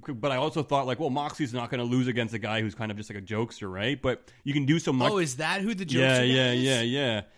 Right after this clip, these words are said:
Speaker 1: So you can do so much about, so much with it, right? To kind of have a loss. So I felt like they were gonna do that a little bit. But dude,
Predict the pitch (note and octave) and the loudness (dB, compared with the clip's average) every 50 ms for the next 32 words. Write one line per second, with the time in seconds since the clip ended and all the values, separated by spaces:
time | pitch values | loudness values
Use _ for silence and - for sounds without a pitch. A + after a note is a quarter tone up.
0 | _ _ _ - F#3+ G#3+ G#3+ G#3 G3+ E3 D3+ G#3 A3 G#3 - F#3+ F3 F3+ E3 - | _ _ _ -4 -2 -2 0 0 0 0 2 0 0 2 0 0 0 0 -2 -2
1 | D#3+ C#3 D#3+ D#3 - C#3 - - - D#3+ D#3 D#3+ D3+ - C3 B2+ C#3+ D#3 D#3 - | -2 -2 0 -2 -2 -4 -8 -4 -2 0 0 0 -2 -4 -4 -2 -2 -2 -2 -4
2 | - A#2 A2 F#2+ G#2 G#2 A2+ C3 C3 - B2 A#2 A#2+ - - C3+ B2+ B2 A2+ A2 | -6 -6 -6 -4 -2 -2 -2 -2 -2 -2 -4 -4 -4 -4 -4 -4 -2 -2 -2 -4
3 | A2 A2+ A#2+ A#2 A#2+ A2 G2+ G2+ G#2 A#2 C#3+ E3 D#3 - - B2 A2+ G#2 - C3+ | -4 -4 -2 -2 -2 -4 -4 -2 -2 -2 -2 -2 -4 -4 -4 -4 -2 -2 -4 -6
4 | - A#2+ A2 A2+ A#2 A2+ A2 A2 G#2 F#2+ G2 A#2+ D3+ D3 C3+ A2+ A2+ G#2+ G#2+ A2 | -8 -6 -6 -4 -4 -2 -2 -4 -4 -4 -2 -2 0 0 0 -2 -2 -2 -4 -4
5 | G#2+ G#2 A#2+ G#2+ G2 - D#3+ D#3+ D3 C3+ - | -6 -6 -8 -8 -2 0 2 2 2 0 -2